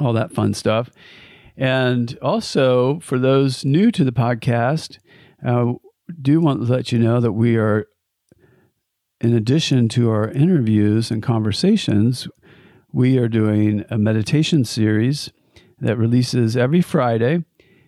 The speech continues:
And we have a, uh, chakra series going on right now. So each, each Friday, you'll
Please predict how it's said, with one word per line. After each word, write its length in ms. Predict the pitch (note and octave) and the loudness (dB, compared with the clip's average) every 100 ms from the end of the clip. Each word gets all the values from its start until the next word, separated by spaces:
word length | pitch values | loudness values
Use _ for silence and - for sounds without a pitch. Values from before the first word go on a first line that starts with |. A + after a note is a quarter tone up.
| _ - | _ -2
And 760 | B2 A#2+ A#2+ A#2 A#2 A2+ - - _ _ _ - | 0 2 2 2 0 -2 -6 -14 _ _ _ -4
we 200 | B2+ B2 | 0 2
have 320 | B2+ B2 A2+ | 2 0 -2
a, 240 | A2+ A2 | -2 -2
uh, 320 | G#2+ G2+ G2 G2 A#2 _ - - _ _ _ - | -2 -6 -8 -12 -18 _ -20 -20 _ _ _ -12
chakra 460 | - C3 C3 C3 | -4 -2 -2 -2
series 720 | B2 - B2+ A#2 A#2 A#2+ - C#3+ | -2 0 0 2 2 0 -4 -4
going 320 | B2+ A2+ A2+ | 0 2 2
on 220 | A2+ A2+ | 2 0
right 240 | A2 A2 | 0 -2
now. 500 | A#2+ B2 A#2+ B2+ F3 | 0 0 0 0 0
So 320 | F#3+ - G#2+ A2 | -2 0 0 2
each, 380 | A#2+ - - - | 0 -2 -10 -6
each 260 | B2+ A#2+ - | -4 -4 -6
Friday, 580 | - A#2+ A#2 A#2+ B2 C3+ | -4 -2 0 -2 -2 -2
you'll 460 | A#2 A#2+ A2 A#2+ | -4 -4 -4 -6